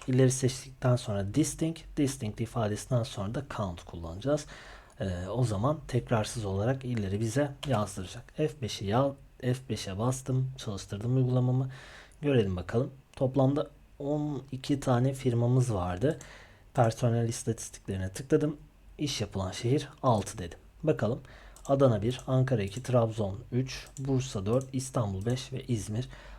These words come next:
altı olarak karşımıza çıkmış oldu. Distinct metodunun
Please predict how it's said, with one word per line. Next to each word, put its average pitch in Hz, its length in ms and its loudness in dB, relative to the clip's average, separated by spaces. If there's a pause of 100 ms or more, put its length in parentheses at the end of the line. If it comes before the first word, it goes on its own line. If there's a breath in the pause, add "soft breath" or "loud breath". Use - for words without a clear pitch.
(140 loud breath)
altı 107 400 0
olarak 98 380 -4
karşımıza 92 540 -6
çıkmış - 600 -4 (140)
oldu. 90 240 -4 (240)
Distinct - 420 -2
metodunun 110 560 -6